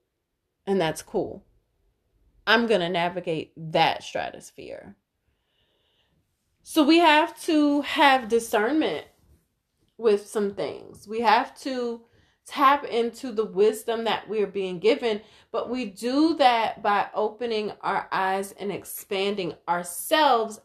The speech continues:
outside of what we've come to know. A lot of your intuition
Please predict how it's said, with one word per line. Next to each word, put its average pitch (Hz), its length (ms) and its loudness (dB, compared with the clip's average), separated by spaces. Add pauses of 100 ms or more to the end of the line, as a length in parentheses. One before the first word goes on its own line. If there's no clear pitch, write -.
outside 214 680 -2
of 185 220 -8
what 190 480 -2
we've 208 380 -8
come 196 480 -8
to - 220 -10
know. - 580 -4 (800)
A - 80 -2
lot 233 320 6
of 262 160 -4
your 240 160 -2
intuition 208 1200 -6